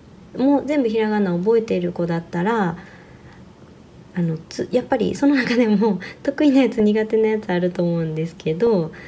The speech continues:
釣りってどっちも簡単なので迷いなく読めるかなって。釣りって一つ読めたらやっぱり自信になると思うので、これで釣りって作ってみようと思います。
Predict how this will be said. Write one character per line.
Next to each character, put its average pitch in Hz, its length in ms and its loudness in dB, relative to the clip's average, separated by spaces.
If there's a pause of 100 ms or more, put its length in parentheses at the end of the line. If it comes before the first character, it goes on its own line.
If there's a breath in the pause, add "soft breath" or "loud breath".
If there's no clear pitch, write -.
(240 loud breath)
釣 262 380 -2
り 269 120 -2
っ - 40 -2
て 196 340 0
ど 208 100 4
っ 240 40 0
ち 302 140 -2
も 294 120 -2
簡 262 200 -2
単 262 220 0
な 233 100 0
の 180 160 2
で 175 320 0 (380 loud breath)
迷 233 240 0
い 233 100 0
な 247 120 -2
く 214 160 -2
読 196 120 2
め 202 160 2
る 196 120 0
か 175 160 -4
な 196 320 0
っ - 20 -6
て。 170 360 -6 (480 loud breath)
釣 262 220 0
り 277 120 0
っ 277 40 -4
て 165 520 -4 (480)
一 - 200 -4
つ 180 40 -12
読 180 140 0
め 175 100 4
た 170 120 -4
ら 160 200 -8
や 175 80 -8
っ - 20 -10
ぱ 175 100 -4
り 170 80 -2
自 175 120 -2
信 202 180 0
に 196 60 2
な 214 100 2
る 208 100 -2
と 202 80 -4
思 190 160 0
う - 20 0
の 175 100 0
で、 165 100 -6
こ - 160 -10
れ 233 80 0
で 220 260 0
釣 233 240 -2
り 220 60 -6
っ 226 40 -14
て - 280 -6
作 - 200 -10
っ - 40 -12
て 220 100 2
み 214 140 2
よ 208 100 2
う - 20 -6
と 202 100 -4
思 196 140 0
い 202 60 2
ま 214 240 2
す。 - 100 -10